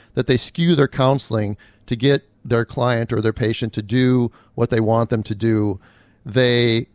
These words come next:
belittle people who do things differently than they do.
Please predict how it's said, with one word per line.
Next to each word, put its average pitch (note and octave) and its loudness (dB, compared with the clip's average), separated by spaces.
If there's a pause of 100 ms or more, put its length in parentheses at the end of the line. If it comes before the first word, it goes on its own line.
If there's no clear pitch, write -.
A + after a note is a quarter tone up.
(200)
belittle C#3+ 4
people B2+ 0
who A2 0
do A2+ -2
things A#2 -2
differently A#2+ -2
than G#2+ -2
they A2+ 0
do. G#2 0